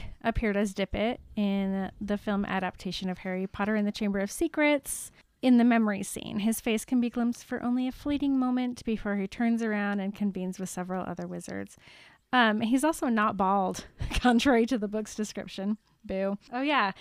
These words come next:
So we talked about his ancient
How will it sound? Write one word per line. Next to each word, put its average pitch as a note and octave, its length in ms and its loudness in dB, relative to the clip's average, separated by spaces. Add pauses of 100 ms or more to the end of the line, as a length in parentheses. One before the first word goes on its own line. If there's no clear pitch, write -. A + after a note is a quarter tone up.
(300)
So D4+ 520 12 (180)
we D4+ 160 8
talked E4+ 320 6
about C4 880 6 (300)
his A#3+ 340 6
ancient A#3+ 680 4